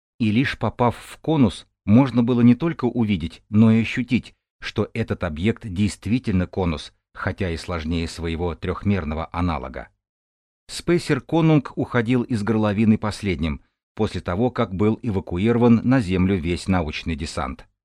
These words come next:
Страж горловины медленно уплывал в слабо фосфорицирующую даль.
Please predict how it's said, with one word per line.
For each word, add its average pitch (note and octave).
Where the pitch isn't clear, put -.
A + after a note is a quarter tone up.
Страж G2
горловины F2+
медленно G#2
уплывал G2+
в -
слабо A2
фосфорицирующую G#2+
даль. F2